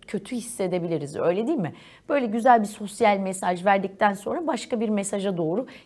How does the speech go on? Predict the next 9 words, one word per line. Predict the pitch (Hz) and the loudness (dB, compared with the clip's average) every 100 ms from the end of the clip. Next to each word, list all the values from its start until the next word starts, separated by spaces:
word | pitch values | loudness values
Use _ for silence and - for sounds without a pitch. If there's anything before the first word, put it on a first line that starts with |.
| 170 | -4
gideceğiz | 180 170 180 156 | -2 2 2 2
galiba. | 151 143 135 143 151 | 0 0 0 0 4
Doncic, | 220 190 - - - | 4 2 -6 -14 -8
Doncic | 165 170 170 - | -4 -4 -6 -6
annesiyle | - 175 180 180 208 196 | -2 0 -2 -4 -2 0
davalık | 180 160 156 156 165 | 4 4 4 2 0
olmuş | 143 131 - | -8 -12 -6
değerli | 151 139 143 | -4 -2 -4
izleyenler. | 143 139 151 196 330 | -6 -2 0 2 0